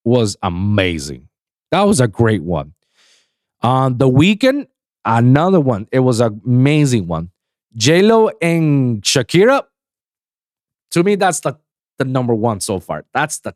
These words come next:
top one. That one blew my mind all the way. What is the difference between all those that I mentioned versus Rihanna? Is that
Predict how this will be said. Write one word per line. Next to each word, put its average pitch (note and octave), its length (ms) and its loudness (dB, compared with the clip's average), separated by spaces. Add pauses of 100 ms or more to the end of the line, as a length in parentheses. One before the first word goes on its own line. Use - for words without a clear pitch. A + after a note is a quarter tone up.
(180)
top G#2+ 440 -6
one. E2+ 340 -10
That F3+ 200 0
one D#3 420 0 (120)
blew D3 340 4
my B2+ 220 -2
mind G#2+ 460 -4
all G#2+ 180 0
the F#2 60 0
way. E2 320 -8 (680)
What B2+ 380 2
is D#4+ 140 4
the D4 80 2
difference A3 400 0
between E3 460 2
all G#3 260 2
those G#3+ 300 0
that G3 120 0
I F3 100 2
mentioned D3 520 0
versus B2 340 -4
Rihanna? B2 640 0 (1300)
Is F3+ 200 0
that E3+ 300 -2